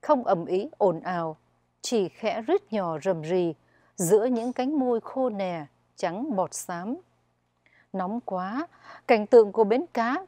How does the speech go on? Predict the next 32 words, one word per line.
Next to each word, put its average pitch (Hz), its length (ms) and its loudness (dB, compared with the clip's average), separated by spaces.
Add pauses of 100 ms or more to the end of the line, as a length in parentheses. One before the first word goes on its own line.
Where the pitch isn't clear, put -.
phi 294 160 0
trường 208 240 -4
Đà 196 120 2
Nẵng 180 320 -4 (280)
lập 214 200 8 (140)
tầng 190 200 2
tầng 196 320 2
bi 262 160 0
thảm 180 440 -6
nơi 226 200 2
cầu 180 260 2
đá, 170 360 -2 (380)
phi 247 220 2
cảng 175 460 -2
Nha 202 220 -6
Trang. 190 340 -6 (1300)
Máy 220 300 -2
bay 214 360 0
cất - 260 -6
cánh 208 340 -4 (100)
với 254 200 2
chân 214 320 0
và 165 120 -4
tay 214 220 -4
người 170 280 -2
thò 175 320 -6
ra, 208 360 -8 (400)
nơi 214 280 2
khoang 202 340 -8
chứa 208 240 -4
bánh 196 300 -6
đáp. 269 220 -6